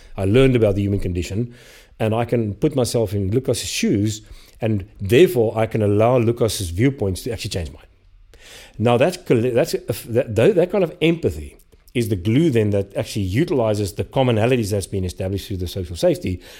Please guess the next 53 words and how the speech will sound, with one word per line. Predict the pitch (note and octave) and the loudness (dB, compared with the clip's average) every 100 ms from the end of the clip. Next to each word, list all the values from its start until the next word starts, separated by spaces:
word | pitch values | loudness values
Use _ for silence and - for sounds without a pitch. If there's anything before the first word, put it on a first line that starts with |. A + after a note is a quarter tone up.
| - - | -14 -4
and | A#2+ | 2
then | C#3 | 2
allows | B2+ A#2+ C3+ A2+ | 4 4 2 2
you | A2 | 0
to | A#2+ B2 | 0 -2
collectively | A#2+ G2+ A2 A#2+ G#2 G#2+ | 0 -2 -2 -4 -6 -4
overcome | F#2+ F2+ F#2+ | -4 -4 -6
the | F2 | -6
challenge | - G#2+ F#2 E2+ | -4 -4 -4 -6
because | F2 F#2+ E2 | -6 -6 -4
you | F2+ | -2
work | F#2 F2+ | -2 -4
as | F#2 | -6
a | F2 | -8
collective. | F2 F2+ A#2 - - - _ _ - - - - - _ _ - | -6 -6 -6 -12 -20 -20 _ _ -20 -20 -20 -20 -20 _ _ -4
Let's | B2+ B2+ | -2 -2
take | - C3 G2+ | -2 -2 -2
it | |
to | - | -4
music. | F#2 G#2 D#2 | -2 -2 -4
So, | - C#3 | -2 0
bu-, | G#2+ B2+ | 0 -2
so | C#3 | 0
by | C3+ | 2
the | C3 | 2
way, | F#2 | 0
so | - A#2 | 0 0
why | A#2 D3 | 2 0
is | C#3+ | -2
compassion | C3 C#3 C3+ A2 | -4 -2 -2 -2
important | F#2+ G2+ G2 | -2 -4 -4
then? | G2 G2 F#2+ - - | -2 -2 -6 -14 -6
And | G#2 F#2+ | -4 -2
why | A#2 C3 A2+ | 0 0 0
is, | G#2+ G2+ F#2+ - - _ _ _ - | 0 0 -2 -6 -16 _ _ _ -2
why | A2+ | 2
do | C3 | 2
we | |
have | A#2 | 2
to, | B2 G2+ | -2 -4
th-, | B2 | -2
we | G#2+ A#2 | 0 2
understand | A2+ G#2+ D3 A#2+ | 2 2 0 -2
compassion | F#2+ D#3+ D#3+ G2+ | -2 -2 0 -2
maybe, | F#2 G2 | -2 -2
but | G2+ | -2
why | G2+ E3 | -2 -2
do | E3+ | 0
we | |
look | C3+ C3+ | 0 0
after | A#2 - | -4 -4
our | G#2 | -4
disabled? | G#2+ A#2 E2 | -4 -4 -6